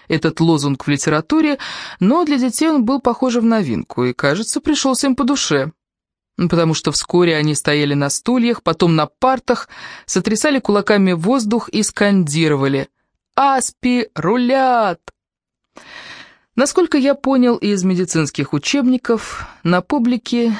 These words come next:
детям с синдромом Аспергера зачастую не хватает уверенности в себе. Их нынешний успех мог бы стать неплохим лечением от этого, если бы в очередной раз не помешали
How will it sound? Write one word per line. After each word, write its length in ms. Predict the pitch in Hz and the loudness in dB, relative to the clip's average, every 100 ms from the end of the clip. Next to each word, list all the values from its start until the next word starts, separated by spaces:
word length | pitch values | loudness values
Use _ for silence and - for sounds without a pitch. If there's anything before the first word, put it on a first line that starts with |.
| - | -4
детям 500 | 170 214 214 214 196 | -2 -2 0 0 0
с 120 | - | -2
синдромом 680 | - - 170 165 165 151 147 - | -4 -2 0 2 0 0 -2 0
Аспергера 720 | 214 226 - 214 202 185 185 | 0 0 0 -2 0 0 0
зачастую 640 | 165 156 160 - 202 190 | 0 -4 -6 -2 0 2
не 100 | 170 | 0
хватает 500 | 156 151 143 170 160 | 0 -2 2 0 2
уверенности 560 | 151 143 143 147 - - | 0 0 0 -2 -4 -6
в 60 | |
себе. 460 | - - 139 104 107 _ _ _ _ _ _ _ _ _ _ | -4 -4 -6 -8 -12 _ _ _ _ _ _ _ _ _ _
Их 300 | 285 294 - | -2 -2 0
нынешний 600 | 190 202 208 196 180 165 | 2 4 2 0 -2 -2
успех 800 | 147 147 - 262 285 - - - | -2 -6 -4 -2 -2 -4 -6 0
мог 240 | 190 254 | 0 0
бы 100 | 262 | -2
стать 320 | - 240 262 | 0 -2 0
неплохим 480 | 269 247 240 220 254 | 0 0 0 0 0
лечением 640 | 247 269 - 190 160 160 | 0 0 -2 0 2 0
от 220 | 156 - | -2 -2
этого, 420 | 240 247 277 269 269 - - - - - | -2 0 0 0 -2 -10 -18 -18 -20 -8
если 280 | - 180 - | 0 0 0
бы 140 | 156 151 | 0 0
в 40 | |
очередной 480 | 147 160 147 143 147 | 0 0 0 0 2
раз 300 | 208 269 - | 0 0 -2
не 100 | 170 | -2
помешали 720 | - 139 135 - 160 165 165 | -2 -2 -2 -2 0 0 -4